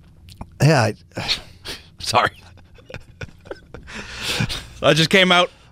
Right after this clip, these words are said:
Speaker 1: Okay. Just, that was just a, a, a mental image that I did not need in my brain this morning. Dan.
Speaker 2: <laughs> Bad. Just
Speaker 1: Al,
Speaker 2: happened.
Speaker 1: Al Pacino. So this arrangement with his former girlfriend, Noor Alfallah, follows the birth of their son,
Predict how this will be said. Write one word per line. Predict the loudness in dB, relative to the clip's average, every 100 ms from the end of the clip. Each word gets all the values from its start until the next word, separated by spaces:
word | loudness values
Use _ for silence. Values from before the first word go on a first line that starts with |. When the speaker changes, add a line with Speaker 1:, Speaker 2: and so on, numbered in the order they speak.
| 0
Speaker 1:
Okay. | 2 6 6 4 0 -8 -2
Just, | 0 0 -4 -12 -8
that | -6
was | -4 -2
just | 0 2
a, | 2 4 2 0 0 -2 -2 -2
a, |
a | 2
mental | 2 4 4
image | 4 4 0 -2
that |
I | 0
did | 2 4
not | 4
need | 4
in | 4
my | 4 2
brain | 2 0
this | -4 -6
morning. | -6 -4
Dan. | -2 2 2 0
Speaker 2:
<laughs> |
Bad. | -2 -2 -2 -6 -10 -4 -4
Just | 0 2
Speaker 1:
Al, |
Speaker 2:
happened. | 2 2 -6 -6
Speaker 1:
Al | -4 -4
Pacino. | 0 0 0 -4 -14 _ -20 -20 -14 -14 -14 -6
So | 4 8 8 8
this | 6 4
arrangement | 4 4 4 4 4
with | 4
his | 2
former | 2 2 4
girlfriend, | 6 6 4 2 0 0 2
Noor | 4 6 6 2
Alfallah, | 0 -2 -2 2 4 6 4 0
follows | 0 2 2 0
the | -2
birth | 0 2 2
of | -2
their | 0 0 2
son, | 2 2 2